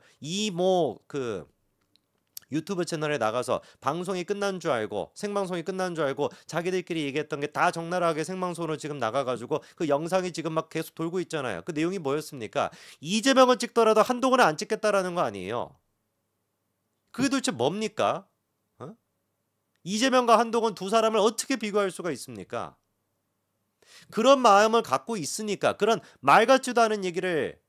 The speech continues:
할 수 있는 거 아니겠어요? 저는 그런 사람들을 보수 패널이라고 인정할 수 없고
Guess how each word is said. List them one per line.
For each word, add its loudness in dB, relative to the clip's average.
할 -2
수 -6
있는 -4
거 6
아니겠어요? 0
저는 -2
그런 0
사람들을 2
보수 -4
패널이라고 -2
인정할 -2
수 -4
없고 -2